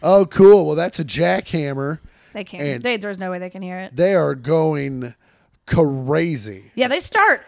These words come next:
Speaker 2: eight o'clock prompt.
Speaker 1: Yeah, and man, it, I know they're blocks away, but it feels like they're jackhammering my temples.
Speaker 2: Yeah. You know, I was, I was thinking maybe it was their fault that I didn't have power for six hours on Monday.
Speaker 1: Oh, that's a hundred percent true.
Speaker 2: But I think someone di-,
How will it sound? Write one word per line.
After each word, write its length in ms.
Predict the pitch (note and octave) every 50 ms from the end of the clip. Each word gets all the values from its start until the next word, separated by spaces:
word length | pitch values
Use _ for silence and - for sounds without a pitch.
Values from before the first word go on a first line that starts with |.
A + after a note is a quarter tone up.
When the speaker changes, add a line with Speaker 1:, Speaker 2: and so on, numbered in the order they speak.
| -
Speaker 2:
eight 200 | - C#4+ F4 F4
o'clock 380 | E4 - C#4 D4 D4 A#3 - -
prompt. 440 | - C4 C4 A3 F#3+ _ - - _ _ _ _ _ _ _ -
Speaker 1:
Yeah, 460 | E3 G3 G#3+ G#3+ F#3+ E3+ C3+ G#2+ -
and 180 | - D3+ D#3+ F3
man, 340 | G#3+ A#3 A#3+ A#3+ A#3 G3 F3+ -
it, 160 | F#3+ F3+ D#3+ _ _ _ _ _ _ _ _ _ _ _ -
I 100 | F3 F#3+
know 220 | A3+ C4+ D4 C#4+ C#4+
they're 200 | D4 B3+ A#3+ A3
blocks 440 | E3 F3 F3 F#3+ G3+ G#3 G3 - -
away, 380 | A3 F#3+ F3 F#3 F#3+ G3+ G#3 G#3
but 160 | G#3 E3+ D3+
it 160 | C3 B2 _
feels 380 | _ - F#3+ G#3 G#3+ G#3+ G3 E3+
like 180 | G3+ G3 F#3
they're 160 | - G3 F#3+ D#3+
jackhammering 880 | - D3+ E3+ E3+ E3 D3 - - E3+ E3 D#3+ D#3 D#3 D#3 D3+ D3+ D3
my 140 | D3 C3+ B2+
temples. 760 | - - B2+ B2+ A2+ - - - _ - - - - _ _ _ _ -
Speaker 2:
Yeah. 400 | A3 B3+ C4+ C#4 C4 G#3+ G3+ G#3 _ _ - - -
You 120 | - F4 G4
know, 220 | G#4+ G#4+ G#4+ - -
I 100 | B3+ C#4+
was, 240 | D4 F4 F4 B3+ - -
I 100 | A#3 B3+
was 180 | B3+ B3+ C4 B3+
thinking 400 | - D#4 F4 F4 F#4+ D#4+ B3+ A#3+
maybe 300 | A#3 A3+ A#3 A3 C4+ C4
it 80 | A#3+ G#3+
was 160 | A3 A3 G#3+
their 200 | G#3 G#3 G3+ G#3+
fault 480 | - - B3+ B3 B3 B3+ - _ _ -
that 100 | B3+ B3+
I 60 | C4 B3+
didn't 200 | B3+ C4+ C4+ C4+
have 160 | C4+ B3+ - -
power 260 | C4 B3+ B3 B3+ B3+
for 140 | B3+ - C4
six 280 | - - A#3+ - -
hours 300 | C4+ B3 A#3+ B3 B3 A#3+
on 160 | C4 B3+ B3
Monday. 420 | B3 B3 B3 B3+ B3+ C4+ C#4 D4 D4 _
Speaker 1:
Oh, 140 | - A2+ A2
that's 220 | A2 B2+ C3 - -
a 80 | B2
hundred 360 | G2+ - C3+ D#3 D3+ C#3+ B2+
percent 380 | - A#2 G#2+ - - G#2+ G2 -
true. 360 | - - G#2+ F#2+ F#2+ - - -
Speaker 2:
But 160 | A3 A3 -
I 80 | A3+
think 200 | A3 - B3+ B3
someone 300 | B3 - C4+ C4 C4 B3 A#3
di-, 80 | A3+